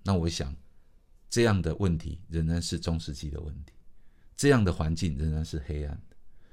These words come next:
我的意思是说，中世纪的问题我们不用逃避，事实如此。那里有一些人的软弱，有一些人的堕落，因而制造了很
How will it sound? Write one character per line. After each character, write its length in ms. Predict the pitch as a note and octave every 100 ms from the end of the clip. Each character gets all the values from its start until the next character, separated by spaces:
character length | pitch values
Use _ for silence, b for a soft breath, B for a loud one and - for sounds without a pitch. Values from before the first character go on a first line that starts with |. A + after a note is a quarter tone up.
| b b
我 100 | -
的 100 | F#2
意 140 | G2+ A#2+
思 180 | - G2
是 140 | F#2+
说， 340 | - E2 E2 - b -
中 180 | B2+
世 140 | B2 B2
纪 160 | A2
的 100 | G2
问 220 | E2+ G2 E2
题 320 | D2 C#2+ E2 -
我 140 | - D2
们 160 | E2
不 100 | D#2+
用 180 | F2 G2
逃 220 | D#2+ D2
避， 260 | C#2+ D#2+ D#2+ - - - - -
事 200 | - A2+
实 180 | -
如 180 | D#2 D#2
此。 220 | D#2+ - - - - - - -
那 140 | A#2 A2
里 140 | F2
有 140 | D#2
一 40 | D#2+
些 160 | G2
人 240 | F#2 D#2 D#2+
的 100 | E2
软 260 | D2+ C#2+
弱， 300 | C#2+ D#2 D2 b b
有 200 | - E2
一 20 | D#2+
些 160 | G2+
人 240 | F2 D#2+ F2
的 140 | E2+
堕 240 | F2+ E2+
落， 180 | D2 D2 - b b b
因 180 | A2+ B2+
而 120 | F#2+
制 180 | - G2
造 160 | F#2
了 100 | D#2+
很 160 | C#2 C#2